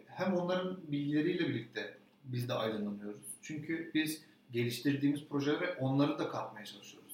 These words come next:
Biz burada kazanırken onların çözümlerini de biz buraya katmaya çalışıyoruz. E, bir bakınca aslında firmamız yaklaşık dokuz on kişilik bir firmayız.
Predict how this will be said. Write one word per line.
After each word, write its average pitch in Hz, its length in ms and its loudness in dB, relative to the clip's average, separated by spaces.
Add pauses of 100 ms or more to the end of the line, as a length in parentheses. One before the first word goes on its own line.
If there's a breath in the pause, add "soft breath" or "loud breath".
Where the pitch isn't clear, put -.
(100)
Biz 139 220 4
burada 120 180 -2
kazanırken 156 640 -4 (240 loud breath)
onların 175 360 2
çözümlerini 175 580 0
de 143 80 4
biz 113 160 -2
buraya 110 200 -2
katmaya - 300 -14
çalışıyoruz. - 600 -12 (380 soft breath)
E, - 380 -4 (540)
bir 170 220 -4
bakınca 180 420 0
aslında 165 460 -4
firmamız - 640 -4
yaklaşık 123 400 -2
dokuz 127 220 0
on 123 200 2
kişilik - 280 -10
bir - 40 -20
firmayız. 139 460 -2